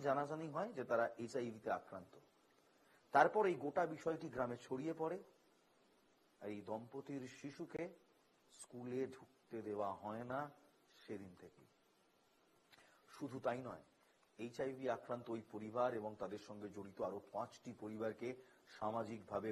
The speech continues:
বয়কট করা হয়েছে। একজন শিশুর স্কুলে যাওয়া, পঠন পাঠন বন্ধ হয়ে যাওয়ায় নিরুপায় হয়ে পড়েছে এই পরিবার। সামাজিক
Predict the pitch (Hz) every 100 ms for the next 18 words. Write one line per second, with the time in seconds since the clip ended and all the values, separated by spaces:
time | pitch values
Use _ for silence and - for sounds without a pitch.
0 | 92 - 92 101 - 104 - 95 90 92
1 | 85 - - - _ _ _ _ _ _
2 | _ _ _ _ _ _ _ _ _ _
3 | _ _ _ _ _ _ _ _ _ -
4 | - - 180 226 - - 208 185 214 226
5 | - 170 185 175 185 190 190 147 165 151
6 | 160 170 170 147 131 139 143 139 135 139
7 | 143 165 - - - - 127 123 156 196
8 | - 190 185 180 156 131 127 123 110 95
9 | 85 76 - - _ _ _ - - -
10 | 170 214 214